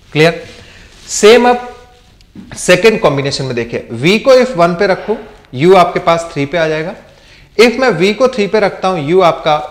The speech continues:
फ़ाइव पे connect होगा, और इसके accept V और U को possible नहीं है कि V अगर आप फ़ाइव पे रखते हैं, U के लिए जगह नहीं, Means यहां पे V और U आपको दो place दे रहा है।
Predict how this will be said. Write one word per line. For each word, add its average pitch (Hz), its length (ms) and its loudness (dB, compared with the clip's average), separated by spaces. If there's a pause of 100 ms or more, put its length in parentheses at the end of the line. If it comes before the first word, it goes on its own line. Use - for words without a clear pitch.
(120)
फ़ाइव 143 240 2
पे 175 80 -4
connect 160 340 -8
होगा, 165 240 -8 (520)
और 131 500 4
इसके 196 240 0
accept 202 500 0
V 170 200 0
और 196 120 0
U 175 140 0
को 180 180 -4
possible 175 480 -4
नहीं 175 160 -4
है 196 80 -8
कि 175 120 -4
V 160 240 0
अगर 185 180 -2
आप 190 160 -2
फ़ाइव 151 200 0
पे 196 60 -4
रखते 175 260 -4
हैं, 143 140 -2
U 143 100 -4
के 160 60 0
लिए 156 140 2
जगह 151 300 -2
नहीं, 135 200 -4
Means 202 260 -4
यहां 190 140 -2
पे 202 160 0
V 185 180 0
और 196 100 -2
U 202 140 -2
आपको 185 220 0
दो 180 160 4
place 147 260 -2
दे 107 80 -4
रहा 98 100 0
है। 98 80 -4